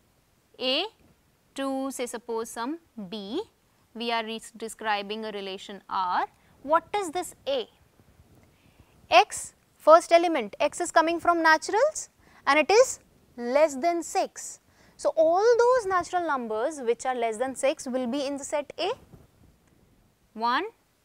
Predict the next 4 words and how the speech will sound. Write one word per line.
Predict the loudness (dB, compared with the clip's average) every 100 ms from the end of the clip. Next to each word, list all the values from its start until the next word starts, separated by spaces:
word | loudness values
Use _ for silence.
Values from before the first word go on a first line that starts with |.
| _ -6
two, | -4 -2 -4 _ _ _ -12
three, | -6 -2 -2 -4 _ _ _
four, | -14 -8 -4 -2 -4 -8 _ _ _
five | 0 2 2 -2